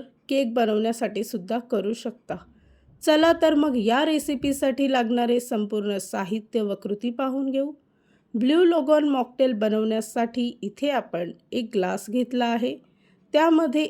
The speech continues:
एक लिंबाचा रस पिळून घ्यायचा आहे किंवा लिंबाच्या फोडी करून डायरेक्ट स्मॅशसुद्धा करू शकता. इथे मी लिंबाचा रस घेतला आहे,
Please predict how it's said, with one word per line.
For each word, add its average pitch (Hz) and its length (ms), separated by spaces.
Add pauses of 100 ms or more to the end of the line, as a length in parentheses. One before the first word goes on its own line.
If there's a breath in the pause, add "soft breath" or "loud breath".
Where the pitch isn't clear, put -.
एक 277 200
लिंबाचा 233 600
रस 226 260
पिळून 208 440
घ्यायचा 247 440
आहे 247 300 (640)
किंवा 294 360
लिंबाच्या 247 640
फोडी 233 420
करून 202 540 (220)
डायरेक्ट 220 640
स्मॅशसुद्धा 214 880
करू 214 300
शकता. 226 520 (540 soft breath)
इथे 269 340
मी 269 360
लिंबाचा 220 580
रस 208 380
घेतला 240 340
आहे, 220 360